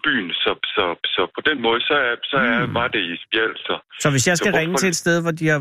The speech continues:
Speaker 2: blevet haglet ned, så skal jeg ringe, øh, nord eller syd eller øst eller vest, tror du?
Speaker 1: Ja, men jeg tror, du skal lidt nord for, hvor det,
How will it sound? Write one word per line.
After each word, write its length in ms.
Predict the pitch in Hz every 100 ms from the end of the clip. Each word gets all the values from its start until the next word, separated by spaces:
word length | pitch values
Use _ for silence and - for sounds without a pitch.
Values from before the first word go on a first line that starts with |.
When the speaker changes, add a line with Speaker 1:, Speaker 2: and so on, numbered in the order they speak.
| 131
Speaker 2:
blevet 180 | 147 143
haglet 340 | 127 131 147 139
ned, 200 | 151 147
så 180 | -
skal 180 | 143 -
jeg 100 | 151
ringe, 380 | 139 139 143 135
øh, 60 | 131
nord 360 | 165 196 165
eller 120 | 156
syd 300 | 139 - 165
eller 160 | 156 143
øst 180 | 135 -
eller 120 | 147 131
vest, 200 | 147 -
tror 180 | 165 147
du? 100 | 151 - -
Speaker 1:
Ja, 260 | 78 90 92
men 180 | 98 104
jeg 120 | 95 - - -
tror, 240 | 107 107 98
du 140 | 92
skal 260 | 85 - 85
lidt 220 | 87 95
nord 240 | 98 101 87 -
for, 140 | 92
hvor 140 | 90
det, 220 | 85 95